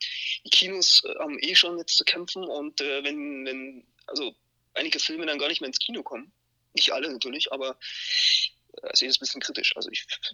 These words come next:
äh, dass die Leute dann eher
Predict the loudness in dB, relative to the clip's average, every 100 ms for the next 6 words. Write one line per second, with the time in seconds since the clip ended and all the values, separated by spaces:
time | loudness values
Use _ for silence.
0 | -10 -8 2 4 4 2 2 -2 -6 -2
1 | 2 2 2 -2 -2 -4 _ _ _ _
2 | _ _ -2 0 0 -2 -4